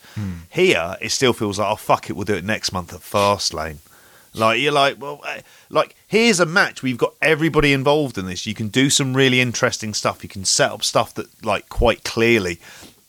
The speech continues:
Speaker 2: But it's also not only what they're setting up is, is stuff that they've repeated before.
Speaker 1: Hmm.
Speaker 2: So much of, like, the Randy Orton spot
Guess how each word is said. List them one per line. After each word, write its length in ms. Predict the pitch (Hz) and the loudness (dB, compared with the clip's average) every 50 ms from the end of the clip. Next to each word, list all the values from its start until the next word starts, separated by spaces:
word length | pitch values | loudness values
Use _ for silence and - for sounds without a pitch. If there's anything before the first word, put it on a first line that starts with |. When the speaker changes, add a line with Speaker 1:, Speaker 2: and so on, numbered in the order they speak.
| _ _ _ _ _ _ _ _ - - - - | _ _ _ _ _ _ _ _ -16 -16 -8 -2
Speaker 2:
But 100 | - 156 | 0 0
it's 120 | 151 - | 2 2
also 320 | 180 190 165 - 156 143 135 | 2 2 4 4 4 4 2
not 280 | 127 135 147 135 - _ _ _ _ _ _ _ - | 2 0 -2 -2 -2 _ _ _ _ _ _ _ 0
only 240 | 123 139 139 127 120 | 0 2 2 0 0
what 120 | 110 107 - | 0 0 -2
they're 80 | 107 | -2
setting 280 | - - - - 107 101 | -2 -2 -4 -4 -4 -6
up 160 | 98 - - | -6 -6 -6
is, 160 | 107 - - - | -4 -4 -6 -4
is 100 | 107 - | -4 -4
stuff 280 | - - - 117 - - | -4 -2 -2 -4 -4 -6
that 80 | 107 92 | -8 -10
they've 220 | 107 104 92 98 | -10 -10 -8 -8
repeated 520 | 98 - - - - 113 98 71 92 87 | -8 -2 2 2 4 4 2 -4 -6 -8
before. 460 | - 90 - - 107 95 87 82 85 - - - - - | -8 -8 -4 -2 -2 0 0 -2 -4 -8 -14 -20 -10 -6
Speaker 1:
Hmm. 300 | 120 107 98 92 87 85 87 - | -4 -2 -2 -2 -4 -6 -8 -6
Speaker 2:
So 280 | - - - 147 139 | -4 0 0 0 0
much 360 | 131 127 143 143 - - - | 0 0 0 -2 -2 -2 -2
of, 140 | 120 101 98 | -2 -2 0
like, 180 | 104 101 - - | 0 0 0 0
the 80 | 117 | -2
Randy 360 | 110 135 165 180 170 139 127 131 | 0 0 0 0 0 0 0 0
Orton 240 | 143 147 98 98 | 0 0 -2 -4
spot 280 | 95 - - 87 80 - | -8 -8 -6 -6 -6 -8